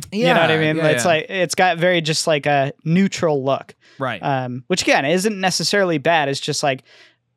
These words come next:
Speaker 1: I, for, like, a zombie movie that's kind of a ho-, you know, it's, yeah, it's not really that scary, so it's not really a
Speaker 2: No.
Speaker 1: horror movie. It's more of a thriller. But,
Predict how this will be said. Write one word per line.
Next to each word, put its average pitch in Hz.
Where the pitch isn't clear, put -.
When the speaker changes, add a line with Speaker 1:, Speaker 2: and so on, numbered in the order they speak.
Speaker 1:
I, 147
for, 170
like, 147
a 147
zombie 156
movie 156
that's 143
kind 151
of 135
a 135
ho-, -
you 139
know, 127
it's, -
yeah, 175
it's 196
not 214
really 143
that 143
scary, 123
so -
it's 139
not 135
really 120
a 120
Speaker 2:
No. 123
Speaker 1:
horror 127
movie. 123
It's 135
more 151
of 127
a 110
thriller. 139
But, 123